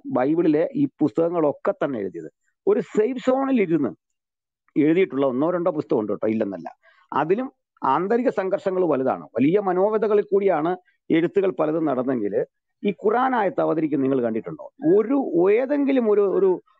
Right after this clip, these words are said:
മൊറാലിറ്റിയുടെ പശ്ചാത്തലത്തിൽ ഖുറാൻ ആയത്ത് എവിടെങ്കിലും അവതരിച്ച് നിങ്ങൾ കണ്ടിട്ടുണ്ടോ? അല്ലെ നിങ്ങൾ പറ, ഉണ്ടെങ്കിൽ പറ. അവിടെ ചോദിക്കുന്ന ചോദ്യങ്ങളും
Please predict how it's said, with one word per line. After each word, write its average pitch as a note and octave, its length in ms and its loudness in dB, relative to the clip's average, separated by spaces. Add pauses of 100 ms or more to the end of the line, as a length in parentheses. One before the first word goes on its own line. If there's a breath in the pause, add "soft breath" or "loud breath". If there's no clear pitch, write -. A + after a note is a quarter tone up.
(100)
മൊറാലിറ്റിയുടെ G#3 800 0
പശ്ചാത്തലത്തിൽ D3+ 640 0
ഖുറാൻ E3+ 440 0
ആയത്ത് D#3+ 280 -2
എവിടെങ്കിലും D3+ 400 2
അവതരിച്ച് C#3+ 400 0
നിങ്ങൾ C3 200 2
കണ്ടിട്ടുണ്ടോ? A#2+ 520 -4 (260)
അല്ലെ A#2+ 160 -2
നിങ്ങൾ C#3+ 220 2
പറ, F3 160 0
ഉണ്ടെങ്കിൽ F3 380 0
പറ. D#3+ 220 -2 (360)
അവിടെ E3 240 -2
ചോദിക്കുന്ന E3+ 400 2
ചോദ്യങ്ങളും D3+ 640 0